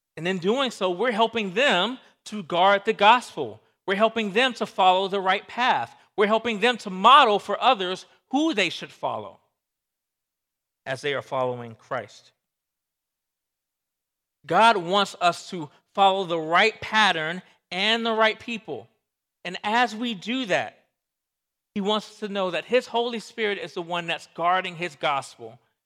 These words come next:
and will make sure that it's guarded until the last day. He gives us these paths to follow and these people to follow,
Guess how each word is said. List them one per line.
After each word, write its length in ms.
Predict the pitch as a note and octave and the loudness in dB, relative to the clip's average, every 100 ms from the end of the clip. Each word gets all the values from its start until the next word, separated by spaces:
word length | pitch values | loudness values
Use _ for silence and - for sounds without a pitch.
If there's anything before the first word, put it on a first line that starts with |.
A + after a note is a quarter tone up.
| _ _ | _ _
and 120 | C#3+ D3 | -10 -4
will 100 | E3+ | -2
make 220 | F3+ F#3+ | -2 -6
sure 220 | - F#3+ | -8 -4
that 160 | F3 C#3+ | -2 -2
it's 120 | - | -6
guarded 440 | - D3 C#3+ C#3 - | -4 -2 -2 -6 -12
until 400 | C3+ - C#3 C3 | -20 -14 -10 -10
the 100 | B2 | -10
last 400 | A#2+ A#2 A2+ - | -8 -8 -10 -16
day. 220 | A#2 G#2+ _ _ _ _ _ _ _ _ _ _ _ _ | -18 -18 _ _ _ _ _ _ _ _ _ _ _ _
He 80 | A#2 | -10
gives 220 | D#3 F3+ | -8 -8
us 120 | F3+ | -12
these 200 | F#3 D#3+ | -12 -14
paths 400 | - F#3 F3+ F3 | -8 -2 0 -2
to 80 | F#3+ | -8
follow 360 | F#3 F3+ F#3 | -2 0 0
and 140 | F#3 D3+ | -2 -8
these 200 | C#3 - | -14 -16
people 360 | - G#3+ F3+ | -12 -12 -12
to 120 | D#3 D3+ | -14 -8
follow, 420 | D#3 C#3 B2+ | -2 -2 -2